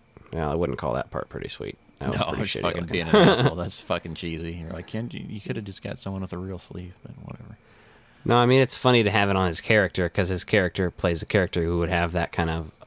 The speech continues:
Speaker 1: ugly tattoo. But
Speaker 2: Yeah.
Speaker 1: it's, it is what it is. <laughs> Um,
Speaker 2: So this episode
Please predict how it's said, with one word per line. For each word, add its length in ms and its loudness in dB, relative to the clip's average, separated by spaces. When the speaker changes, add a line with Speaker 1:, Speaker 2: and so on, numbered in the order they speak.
Speaker 1:
ugly 340 -2
tattoo. 540 -2
But 240 0
Speaker 2:
Yeah. 220 -12
Speaker 1:
it's, 200 -6
it 220 0
is 180 0
what 160 0
it 60 -4
is. 260 -4
<laughs> 540 6
Um, 520 2
Speaker 2:
So 200 -2
this 260 0
episode 520 -2